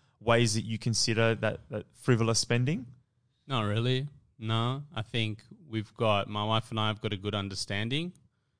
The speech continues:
Speaker 2: Um, it's not a rule. It's not, when we got married, we had no financial plan, and me being an analyst and, you know, being over the top in terms of planning and stuff like that, and my wife's artistic and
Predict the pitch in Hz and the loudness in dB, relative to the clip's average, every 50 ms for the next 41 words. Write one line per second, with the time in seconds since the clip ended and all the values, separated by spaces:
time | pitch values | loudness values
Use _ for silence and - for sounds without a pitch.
0 | _ _ _ _ 95 95 92 95 95 - - 104 - - 113 110 107 104 101 98 | _ _ _ _ -4 -4 -4 -4 -4 -6 -8 -8 -8 -6 -4 -4 -2 -2 -2 -2
1 | 98 101 104 104 104 101 101 101 98 95 - - - 104 104 104 92 104 107 110 | -2 -2 0 0 0 -2 -2 -4 -4 -6 -8 -8 -4 -2 -2 -2 -2 -2 -4 -2
2 | 117 113 104 123 95 98 104 107 107 107 107 104 101 101 107 104 98 101 101 95 | -2 -2 -2 -2 -2 -2 -2 0 0 0 0 -2 -2 -4 -4 -4 -4 -4 -4 -4
3 | 101 101 98 98 - _ 104 95 101 98 101 - - 101 - - - 95 95 104 | -4 -6 -6 -6 -6 _ -4 -4 -2 -4 -4 -6 -6 -10 -8 -8 -8 -6 -4 -4
4 | 120 123 117 101 95 - - - _ _ _ _ _ _ _ - 113 110 107 107 | -4 -4 -4 -4 -6 -8 -12 -18 _ _ _ _ _ _ _ -6 -2 0 0 2
5 | 101 104 104 104 107 101 98 98 95 98 107 113 110 107 104 104 104 101 101 - | 2 0 0 0 -2 -2 -4 -4 -4 -2 -2 -2 -2 -2 -2 -2 -2 -2 -4 -6
6 | - - 90 92 92 92 92 92 95 92 92 95 107 113 - - 98 92 95 95 | -8 -8 -8 -6 -6 -6 -6 -4 -4 -4 -4 -6 -6 -8 -4 -2 -2 0 0 -2
7 | 95 92 92 90 - _ - - 107 107 101 101 92 95 92 - - 104 101 98 | -2 -4 -6 -8 -12 _ -10 -6 -6 -4 -4 -4 -6 -8 -8 -8 -6 -6 -6 -6
8 | - - - 98 92 - 101 95 92 - 87 - - - 98 95 95 95 95 95 | -6 -8 -10 -10 -8 -8 -8 -8 -8 -10 -12 -14 -12 -10 -8 -8 -6 -6 -8 -8
9 | 95 95 90 - - - 92 90 - - 90 87 90 - - 98 92 90 90 90 | -8 -10 -10 -10 -8 -8 -8 -8 -8 -8 -8 -8 -8 -6 -4 -2 -2 -2 -2 -4
10 | 87 82 76 87 90 92 90 90 92 95 101 101 95 - - 80 69 82 - - | -6 -8 -10 -10 -10 -8 -8 -8 -6 -6 -6 -6 -6 -8 -8 -8 -8 -8 -8 -8
11 | - 107 - - - 90 90 90 85 - - 85 85 90 | -8 -8 -8 -10 -10 -10 -10 -10 -10 -12 -14 -14 -14 -14